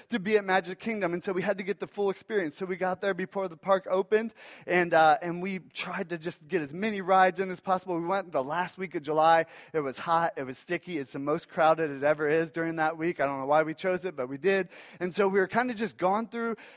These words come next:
the motions. We were trying to experience, uh, the, the Disney experience, and we decided we were gonna stay all the way through the end. We got there before the park opened.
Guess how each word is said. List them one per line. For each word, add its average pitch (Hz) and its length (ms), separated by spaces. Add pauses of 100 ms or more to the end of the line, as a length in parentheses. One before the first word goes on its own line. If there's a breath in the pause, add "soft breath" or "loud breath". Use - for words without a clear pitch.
the 214 80
motions. 214 560
We 175 120
were 170 80
trying 214 280
to 185 180
experience, 214 800
uh, 170 300
the, 165 240
the 156 140
Disney 214 540
experience, 208 640
and 180 60
we 196 60
decided 214 460
we 196 120
were 196 80
gonna 180 180
stay 202 480 (280 loud breath)
all 226 220
the 233 80
way 220 140
through 208 160
the 185 100
end. 135 120
We 131 80
got 185 180
there 202 100
before 190 280
the 185 80
park 180 260
opened. 196 320